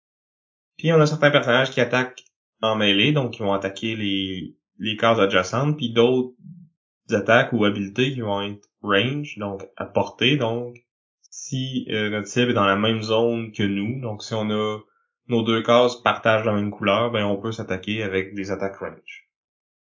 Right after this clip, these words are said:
Euh, le principe, c'est que chaque personnage va avoir, euh, une habilité unique, puis un deck de cartes, euh, qui lui est propre. Euh, puis sur les cartes, il va y avoir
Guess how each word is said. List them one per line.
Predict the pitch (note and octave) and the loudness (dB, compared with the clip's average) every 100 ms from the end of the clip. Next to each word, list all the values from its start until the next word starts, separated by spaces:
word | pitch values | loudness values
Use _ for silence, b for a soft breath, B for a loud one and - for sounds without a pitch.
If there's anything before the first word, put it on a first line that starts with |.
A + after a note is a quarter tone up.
| _ _ G#2 | _ _ -6
Euh, | G2 G2 | -2 0
le | G2 | 0
principe, | G2 A2 G#2+ E3 | 0 -2 0 -4
c'est | C#3 B2+ | -2 -2
que | G#2 | -2
chaque | - D3+ - | 0 -2 0
personnage | B2 - A2+ A2+ B2+ B2 | 0 2 2 4 2 4
va | G#2 | 2
avoir, | G2 G#2 G#2+ A2+ A#2 - | 2 2 2 0 -4 -8
euh, | G2+ G#2 G2 G2 G2 F#2+ - | -6 -4 -2 -2 -4 -6 -2
une | D3+ | 4
habilité | D3+ B2 A#2 A#2+ | 4 4 0 2
unique, | A2 G#2 A#2+ B2+ - | 2 2 2 0 -8
puis | C#3 C#3 B2+ - | -6 -4 -4 -4
un | A2 | 0
deck | G#2+ A2 | 0 0
de | A2 | -2
cartes, | G2 A2 A2 - _ - | 0 0 0 -4 _ -6
euh, | F#2+ F#2 | -4 -4
qui | F#2 A2 | -4 -6
lui | A2 G2+ | 0 0
est | G2 | 0
propre. | - A#2+ - - _ _ _ _ _ _ _ _ _ _ _ _ - | 0 0 -2 -14 _ _ _ _ _ _ _ _ _ _ _ _ -14
Euh, | F2+ F2+ - | -12 -12 -12
puis | - | -14
sur | G#2 A#2+ | -4 0
les | A2 | 2
cartes, | G2+ A2+ A#2+ | 4 4 4
il | |
va | G#2 | 2
y | |
avoir | G2+ G#2 | 2 -2